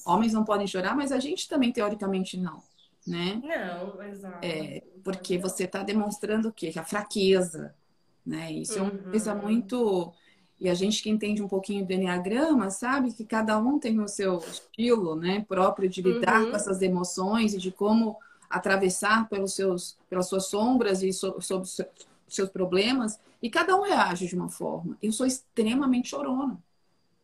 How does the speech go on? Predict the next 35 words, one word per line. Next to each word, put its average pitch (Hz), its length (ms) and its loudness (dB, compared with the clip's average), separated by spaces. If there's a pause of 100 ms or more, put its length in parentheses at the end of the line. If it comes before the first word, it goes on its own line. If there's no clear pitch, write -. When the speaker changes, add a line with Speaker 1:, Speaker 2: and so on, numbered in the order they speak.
(280)
Speaker 2:
Uhum. 208 320 -6
Speaker 1:
E 185 40 -6
já 233 120 2
fui 285 180 0
muito 294 440 6
julgada 208 600 0
por 190 200 0
isso 180 320 0
no, 175 160 -4
na, 170 280 -6
na, - 340 -6 (400)
quando 202 220 0
eu 190 80 2
trabalhava 180 420 -2
no - 80 -8
corporativo, - 720 -8 (680)
né? 185 160 -2
Porque 196 220 -2
Speaker 2:
Uhum. 175 200 -8 (100)
Speaker 1:
eu 214 280 6
chego 220 320 2
num, 208 420 2
se 220 100 0
eu 226 120 4
tô 233 140 0
num 233 120 2
nível 214 300 4
de 190 100 -6
estresse 190 480 2
muito 254 240 0
alto, 190 320 4
de 185 140 -8
nervoso, 202 840 0
até - 220 -6
hoje, 240 480 2